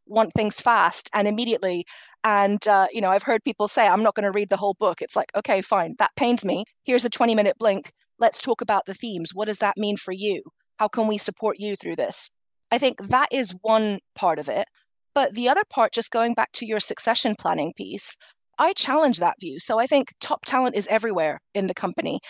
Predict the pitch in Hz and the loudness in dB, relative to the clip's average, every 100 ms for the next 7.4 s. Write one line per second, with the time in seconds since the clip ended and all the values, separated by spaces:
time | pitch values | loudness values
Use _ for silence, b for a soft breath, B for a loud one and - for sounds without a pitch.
0 | B _ - 233 240 247 254 285 294 _ | B _ 2 4 6 4 4 0 -2 _
1 | _ 220 233 254 269 - 269 247 240 226 | _ 0 4 4 0 -2 -2 0 0 -2
2 | - 208 208 208 - - - - 196 196 | 0 0 0 -4 -4 -4 -4 -2 0 -2
3 | - 202 190 196 180 185 - B B - | -2 -6 -2 -2 -2 -4 -8 B B -2
4 | 220 208 220 220 - - 208 - 196 214 | 0 2 0 -2 -2 -2 -6 -4 -2 -2
5 | 196 196 185 185 - 214 196 - 185 180 | -4 -2 -2 0 0 2 2 2 0 0
6 | - 453 392 339 285 277 214 202 - 226 | -4 -2 -2 0 0 0 -2 -2 -2 0
7 | 214 214 311 | 0 0 -2